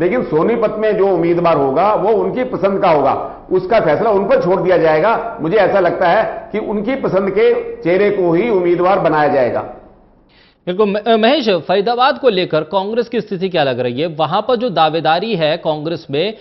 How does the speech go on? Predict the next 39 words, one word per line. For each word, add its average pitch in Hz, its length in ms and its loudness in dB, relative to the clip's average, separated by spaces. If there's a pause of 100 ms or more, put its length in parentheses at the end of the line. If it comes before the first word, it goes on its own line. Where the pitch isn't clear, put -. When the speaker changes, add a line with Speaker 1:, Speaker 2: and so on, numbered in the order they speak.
(280)
Speaker 2:
वो 208 100 4
अभी 233 180 4
तक 226 180 0
स्पष्ट 202 400 -2
नहीं 175 180 -2
हो 143 80 0
पा 135 200 0
रही 143 220 -2
है 196 60 -2
और, 214 220 2 (480)
अ, 185 220 2
अभी 208 280 0
कांग्रेस 226 400 0
शायद 220 400 2 (340)
जिस 170 140 -8
तरह 226 160 4
से 220 80 0
खबरें 190 300 2
आ 220 120 4
रही 220 160 0
हैं 240 100 -2
किसी 233 280 -6
और 226 360 2
बड़े 226 240 0
चेहरे 208 320 0
की 220 160 -4
भी 226 80 -4
तलाश 208 380 0
में 208 140 -4
है 214 120 -2
कि 202 100 -8
फरीदाबाद 185 500 -2
से 220 120 -6
किसी 208 240 -6
एक 190 240 0
बड़े 185 180 -2
चेहरे 185 340 -4
को, 190 200 -6
अ, 196 60 -8